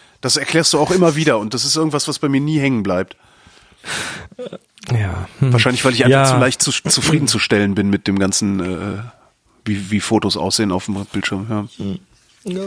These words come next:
Speaker 2: Also das, das ist ein Riesenthema, Farbräume und Farb-, Farbmanagement und so weiter. Auch das ist jetzt nicht so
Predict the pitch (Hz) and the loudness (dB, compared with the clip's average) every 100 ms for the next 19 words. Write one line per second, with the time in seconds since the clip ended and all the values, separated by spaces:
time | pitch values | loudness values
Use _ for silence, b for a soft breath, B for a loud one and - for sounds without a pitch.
0 | 196 202 190 139 147 135 123 135 131 135 | -10 -6 -2 0 0 0 -2 -2 -2 -4
1 | - 131 139 139 131 147 123 110 127 135 | -4 0 4 4 4 4 4 2 2 2
2 | 110 104 107 104 107 - - 113 - - | 2 4 4 4 2 -2 -2 0 -2 -4
3 | 113 113 - - 117 113 117 - 110 110 | 0 2 0 -4 0 2 2 2 0 0
4 | 107 107 98 98 107 113 B B B - | 0 2 2 2 2 -2 B B B -4
5 | - 117 - - - - 113 - - 117 | -2 -2 -2 -2 -4 -4 -6 -6 -2 2
6 | 113 117 | 4 2